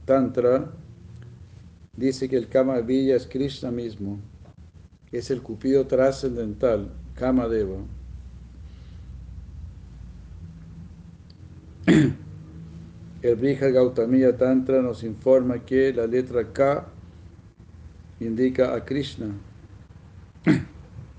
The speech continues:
quien es el supremo Purusha y la corporificación de toda eternidad, conocimiento y bienaventuranza.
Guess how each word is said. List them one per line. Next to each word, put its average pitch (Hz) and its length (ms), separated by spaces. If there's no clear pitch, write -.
quien 120 140
es 127 120
el 127 100
supremo 123 500
Purusha 127 460
y 123 40
la 117 140
corporificación 117 920
de 120 80
toda 123 240
eternidad, 117 520
conocimiento 113 720
y 107 40
bienaventuranza. 110 1000